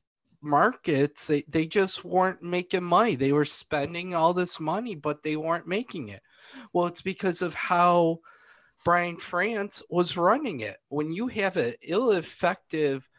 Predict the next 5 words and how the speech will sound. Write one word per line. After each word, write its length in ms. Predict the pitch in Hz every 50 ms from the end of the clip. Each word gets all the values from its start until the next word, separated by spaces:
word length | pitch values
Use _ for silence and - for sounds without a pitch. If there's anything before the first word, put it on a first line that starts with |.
| _ _ _ _ _ _ _
business 500 | - 156 190 269 294 - 277 202 147 -
person 880 | - - - 123 107 101 101 - - - - 107 92 95 110 127 131 143 - _ _ _ _ _ _ _ _ _ _ _ _ _ _ _ _ _ _ _ _ _ _ _ _ _
who 800 | - 151 196 190 180 165 160 156 156 156 156 151 147 147 147 147 - - _ -
doesn't 640 | - 160 170 214 247 - - 226 196 180 175 - _ _ _ _ -
do, 800 | 170 180 208 233 233 220 208 190 165 160 151 151 156 156 147